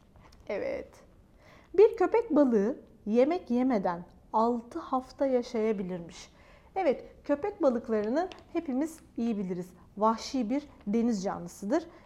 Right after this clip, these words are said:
ve her zaman saldırgan olduğunu düşünürüz. Ama bakın, çok yanıltıcı bir bilgi.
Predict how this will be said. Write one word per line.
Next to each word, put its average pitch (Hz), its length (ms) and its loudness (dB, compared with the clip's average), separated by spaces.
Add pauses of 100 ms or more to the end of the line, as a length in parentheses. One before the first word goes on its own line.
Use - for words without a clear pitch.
(180)
ve 214 100 -2
her 285 300 2
zaman 233 360 -2 (180)
saldırgan 220 580 2
olduğunu 175 440 -6
düşünürüz. 190 500 -8 (460)
Ama 311 220 4
bakın, 339 300 0 (460)
çok 320 240 -4
yanıltıcı 262 480 0
bir 208 120 -4
bilgi. 175 380 -4